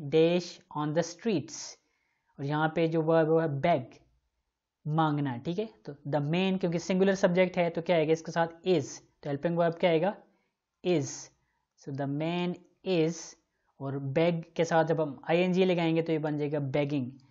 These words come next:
यहाँ पे स्पेलिंग भी चेंज हो जाएंगे, डबल जी आ जाएगा, बी ई डबल जी आई एन जी। The man is begging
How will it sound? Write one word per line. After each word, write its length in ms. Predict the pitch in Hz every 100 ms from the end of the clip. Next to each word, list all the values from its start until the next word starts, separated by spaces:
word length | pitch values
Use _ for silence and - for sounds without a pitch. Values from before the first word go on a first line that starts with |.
| _ -
यहाँ 140 | 143
पे 100 | 143
स्पेलिंग 400 | 165 - 175 185
भी 60 | 190
चेंज 220 | 190 180
हो 60 | 170
जाएंगे, 380 | 165 160 208 - _ _ _ -
डबल 320 | 143 151 156
जी 160 | 143 143
आ 100 | 123
जाएगा, 260 | 110 117 127
बी 200 | 135 165
ई 200 | 151 151
डबल 300 | 151 156 156
जी 200 | 147 151
आई 220 | 135 135
एन 140 | 127
जी। 140 | 120 123
The 140 | 139
man 400 | 139 151 165 165
is 260 | 143 143 175 - _ _ _ _ _ -
begging 640 | 139 135 160 160 170 170